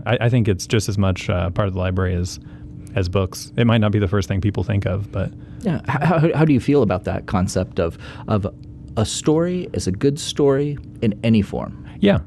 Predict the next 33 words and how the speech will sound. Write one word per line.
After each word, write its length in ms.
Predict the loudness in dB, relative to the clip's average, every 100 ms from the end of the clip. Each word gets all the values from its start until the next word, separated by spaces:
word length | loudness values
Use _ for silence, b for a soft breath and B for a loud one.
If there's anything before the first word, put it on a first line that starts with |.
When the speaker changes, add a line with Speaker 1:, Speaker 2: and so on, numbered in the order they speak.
| -4 0
Speaker 1:
I, 80 | 2
I 80 | 4
think 160 | 2
that's, 460 | 2 0 -2 -10 0
yeah, 180 | 2 2
I, 120 | 0 2
e-, 220 | 2 4
each 180 | 4 4
different 320 | 4 4 2
form 500 | 2 4 6 4 2 2
is 120 | 4
gonna 200 | 6 4
have 240 | 4 2
probably 240 | 2 2 4
different 280 | 2 2
types 280 | 2 0 2
of 100 | -2
story, 540 | 2 4 4 4 2 -2
uh, 300 | 0 2 0
stories 440 | 2 4 6 4
that, 220 | 2 0 0
that 140 | -2
fit 160 | 0 0
it 100 | 2
best. 440 | 2 2 -2 -10 -16 B B
Uh, 220 | 0 2 4
but 120 | 4
yeah, 180 | 4 4
I 120 | 2
think 180 | 2 2
just 200 | 2 2
in 80 | 2
general, 420 | 4 4 2